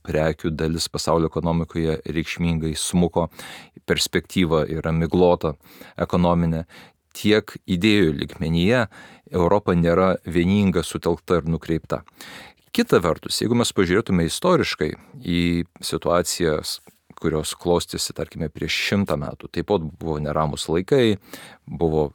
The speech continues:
įvykęs Pirmas pasaulinis karas, artėjo Antras pasaulinis karas. Tuo metu niekas neturėjo lūkesčio, kad bus va tokia kažkokia Europa. Buvo situacija,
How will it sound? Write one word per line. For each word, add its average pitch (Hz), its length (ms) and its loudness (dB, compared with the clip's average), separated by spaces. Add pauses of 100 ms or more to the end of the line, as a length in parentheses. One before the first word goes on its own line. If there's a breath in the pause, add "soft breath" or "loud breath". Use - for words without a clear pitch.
įvykęs 82 500 -4
Pirmas 120 300 0
pasaulinis 87 580 -4
karas, 82 380 0
artėjo 73 400 -2
Antras 101 280 -2
pasaulinis 87 540 0
karas. 82 380 0 (480 loud breath)
Tuo 120 120 6
metu 120 300 2
niekas 120 420 2
neturėjo 98 540 4
lūkesčio, 92 640 0
kad 87 160 -2 (340)
bus - 220 0
va 107 100 0 (220)
tokia 95 260 -2
kažkokia 107 540 0
Europa. 95 580 4 (420 loud breath)
Buvo 95 440 0
situacija, 90 640 -2